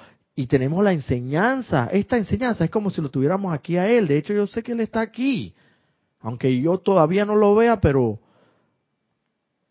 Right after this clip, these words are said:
en un momento vibraremos a tal tasa de vibración vibratoria que podremos verlo. Yo sé que él está aquí, está con el amado Serapi Bey porque yo lo invoqué.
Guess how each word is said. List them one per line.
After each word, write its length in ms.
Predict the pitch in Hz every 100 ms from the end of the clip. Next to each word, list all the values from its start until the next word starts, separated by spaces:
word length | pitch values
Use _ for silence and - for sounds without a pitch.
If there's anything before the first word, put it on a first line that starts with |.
| _ _
en 140 | - 120
un 60 |
momento 960 | 151 185 214 247 247 247 240 220 190 143 135
vibraremos 760 | - 139 135 139 131 175 220 208
a 200 | 160 -
tal 320 | 208 226 220
tasa 340 | 220 214 220
de 140 | 208 156
vibración 720 | 143 143 139 - 185 151 160
vibratoria 680 | 131 120 120 160 160 170 185 _ _ _ _ _ _ _ _ _
que 180 | - 110
podremos 600 | 107 113 113 123 185 185
verlo. 340 | 240 320 277
Yo 160 | 208 247
sé 160 | - 285
que 100 | 302
él 60 |
está 220 | 285 - 311
aquí, 300 | 294 320 415 -
está 360 | 262 127 -
con 160 | 233 277
el 80 | 269
amado 220 | 269 285
Serapi 380 | 285 277 269 277
Bey 200 | 330 359
porque 240 | - 226
yo 80 | 254
lo 120 | 269
invoqué. 680 | 285 240 220 294 320 190 -